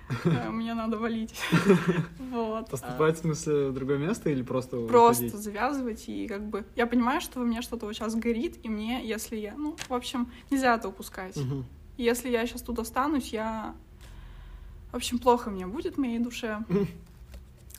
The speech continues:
Speaker 1: А это как раз я тогда с Тавриды вернулась. Плюс я в Москве какое-то время находилась
Speaker 2: Ну, у тебя
Speaker 1: там.
Speaker 2: какой-то такой был подъём, да?
Speaker 1: Подъём.
Speaker 2: То, то, что, типа, вот там город такой, там, да, вот
Speaker 1: Да-да-да-да.
Speaker 2: ещё это.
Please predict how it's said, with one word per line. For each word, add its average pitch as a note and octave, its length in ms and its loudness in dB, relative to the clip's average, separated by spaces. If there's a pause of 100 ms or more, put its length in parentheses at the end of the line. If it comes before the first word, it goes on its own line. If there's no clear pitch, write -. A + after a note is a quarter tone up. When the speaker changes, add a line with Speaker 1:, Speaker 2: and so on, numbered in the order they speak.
(100)
Speaker 1:
А B3+ 100 10
это A#3+ 180 4
как A#3 120 -8
раз A#3+ 200 -2
я - 60 -16
тогда G#3+ 160 -6
с - 60 -10
Тавриды G#3+ 360 -6
вернулась. A#3 580 -4 (140)
Плюс A#3 220 -2
я G#3 80 -2
в G3 40 -6
Москве A#3+ 420 -2 (280)
какое-то A#3+ 360 -2
время A3+ 260 0
находилась G#3+ 560 -4
Speaker 2:
Ну, C#3+ 60 0
у C#3+ 40 0
тебя D#3 100 6
Speaker 1:
там. C#3+ 80 2
Speaker 2:
какой-то D#3 280 4
такой D3 300 4
был C#3 240 2
подъём, C#3+ 400 4
да? D#3+ 280 2
Speaker 1:
Подъём. A3+ 400 6 (200)
Speaker 2:
То, G#3 60 -2
то, D3 60 2
что, - 160 0
типа, C3+ 220 -4
вот D#3 340 2
там C#3 360 -4
город F#3+ 540 8
такой, E3 280 4
там, C#3 280 2
да, C#3+ 200 2
вот C3 160 -2
Speaker 1:
Да-да-да-да. C#3+ 120 -6
Speaker 2:
ещё C3 920 -4
это. - 220 -16